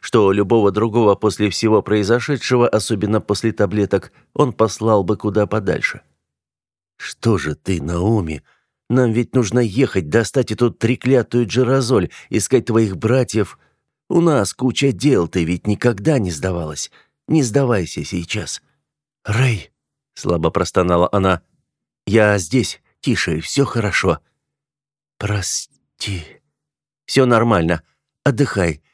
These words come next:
наберись сил, ладно? Время есть. Он посидел у её койки с полчаса, потом понял, что время как раз утекает. «Наоми», прошептал он ей на ухо, надеясь, что она слышит, «мне нужно уехать,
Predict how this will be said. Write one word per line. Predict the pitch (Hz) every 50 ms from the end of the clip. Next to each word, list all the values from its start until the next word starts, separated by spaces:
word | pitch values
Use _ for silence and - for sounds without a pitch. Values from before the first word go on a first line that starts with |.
| _ _ _ _ _ _
наберись | 131 143 127 143 135 120 113 - - -
сил, | - - - 113 92 82
ладно? | 87 104 131 139 87 90 98 85 - - - - _ _
Время | 110 104 107 120 131 139 139 127 123 117
есть. | 98 82 82 80 76 - - - - - _ _ _ _ _ _ _ _ _ _ _ -
Он | 98 90 82
посидел | - - - 95 87 76 98 95 95 -
у | 101
её | 92 87 90 87 95 101 85
койки | - - 135 127 110 - 101
с | - -
полчаса, | - 101 95 - 110 98 - - 107 104 92 - _ _ _ _ _
потом | - 143 - - 151 120
понял, | - - 143 147 143 127 120 107
что | 95 - - 107 101
время | 98 95 104 117 107 101 95 85
как | - 101 98 - -
раз | 87 87 85 - - -
утекает. | - 90 - - 71 - - 76 - - - - - _ _ _ _ _ _ _ _ _ _ _ _ _ _ _ _
«Наоми», | - 73 76 78 87 98 95 85 76 - _ _ _ _ _ _ _ _ _ -
прошептал | - 78 - - - - - 92 85 82 -
он | 92 87
ей | 82 87 92 87 87
на | 107 120 127
ухо, | 117 110 - - 110
надеясь, | 107 98 95 80 104 101 98 95 90 -
что | - - - - 92 87
она | 82 82 80 76
слышит, | - - - 58 - - - - - - _ _ _ _ _ _ _ _ _ _ _ _ -
«мне | - - 107 120 123 113
нужно | 104 98 101 95 82 82 87 85 -
уехать, | - 85 80 67 69 69 - - - - - -